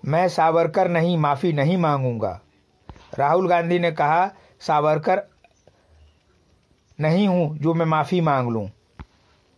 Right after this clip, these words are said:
और उन्होंने ये भी कहा कि सावरकर को तो अंग्रेज पचास रुपये महीना पेंशन देते थे,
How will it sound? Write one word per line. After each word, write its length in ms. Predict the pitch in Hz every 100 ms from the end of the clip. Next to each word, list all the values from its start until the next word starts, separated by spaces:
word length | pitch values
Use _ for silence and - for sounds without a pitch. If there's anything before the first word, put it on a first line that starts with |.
| _ _ _ _ _ _ _ _ _ _ _ -
और 100 | 143
उन्होंने 300 | 156 156 185
ये 200 | 175 170
भी 160 | 190 214
कहा 400 | 190 160 151 151 - _ -
कि 60 | 156
सावरकर 580 | 175 165 175 165 208
को 160 | 190 202
तो 140 | 202
अंग्रेज 420 | 196 175 170 185 160
पचास 400 | 156 175 185 180
रुपये 260 | 175 190
महीना 340 | 175 160 165 175
पेंशन 440 | 170 160 151 180
देते 280 | 160 135 127
थे, 180 | -